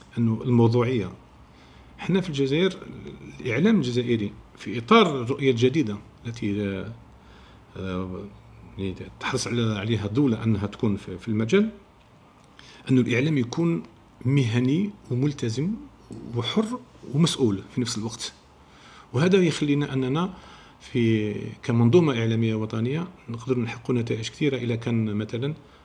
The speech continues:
طورنا في أدوات البث، مثلًا نتكلموا على المنصة، نتكلموا على تطوير اللغات، تطوير، آه، مجالات اليقظة. اليقظة إعلامية مهمة جدًا،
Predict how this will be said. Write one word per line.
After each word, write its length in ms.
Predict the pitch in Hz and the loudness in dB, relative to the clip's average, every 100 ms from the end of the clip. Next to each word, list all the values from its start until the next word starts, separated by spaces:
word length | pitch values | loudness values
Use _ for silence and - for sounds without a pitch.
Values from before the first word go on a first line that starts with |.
| - | -4
طورنا 420 | 123 123 117 120 | 2 4 4 0
في 280 | 117 117 - | 0 -6 -6
أدوات 360 | 110 107 104 156 | -2 -2 -2 -2
البث، 400 | 127 117 - - - - | -4 -4 -10 -14 -16 -12
مثلًا 220 | - 101 | -6 -4
نتكلموا 320 | 101 110 104 | -4 -2 -2
على 100 | 101 | -2
المنصة، 380 | 120 139 - 113 117 - - - - | -2 -4 -6 -8 -10 -20 -20 -20 -16
نتكلموا 300 | - 120 110 | -6 0 0
على 180 | 104 107 | 0 -2
تطوير 280 | - 117 107 | -4 -2 0
اللغات، 400 | 110 135 113 117 - - - - - | 2 2 0 -2 -10 -18 -20 -20 -6
تطوير، 360 | 131 135 127 117 | -4 4 4 4
آه، 500 | 117 104 107 101 95 98 - - 120 | 0 0 -2 -4 -4 -8 -14 -6 -2
مجالات 440 | 117 135 131 120 | 2 2 0 -2
اليقظة. 420 | 113 113 110 98 - - - - | -2 -2 -4 -6 -10 -20 -18 -10
اليقظة 580 | 110 117 117 117 113 101 | -8 -6 -6 -2 -2 0
إعلامية 320 | 110 123 135 | 0 0 0
مهمة 320 | 131 110 117 | 0 0 0
جدًا، 320 | 113 117 107 | 0 -2 -4